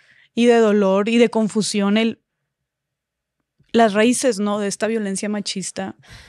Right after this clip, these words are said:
que, que daña tanto a las mujeres.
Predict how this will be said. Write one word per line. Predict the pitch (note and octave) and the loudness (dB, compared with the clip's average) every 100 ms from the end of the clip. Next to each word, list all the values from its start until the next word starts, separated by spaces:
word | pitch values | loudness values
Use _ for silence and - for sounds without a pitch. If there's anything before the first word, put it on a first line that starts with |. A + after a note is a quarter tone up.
| - _ _ _ _ _ _ | -20 _ _ _ _ _ _
que, | - G3+ G3 F#3 F3+ - _ _ _ _ _ _ _ _ _ _ _ _ _ | -4 -2 -2 -2 -4 -8 _ _ _ _ _ _ _ _ _ _ _ _ _
que | A#3+ | 0
daña | G#3+ G3+ G#3 | 2 2 0
tanto | A3+ G#3+ G#3+ | 2 2 2
a | |
las | A3 G#3+ | 0 0
mujeres. | G3 - F#3 G3 A3+ | -2 -2 -2 -2 -4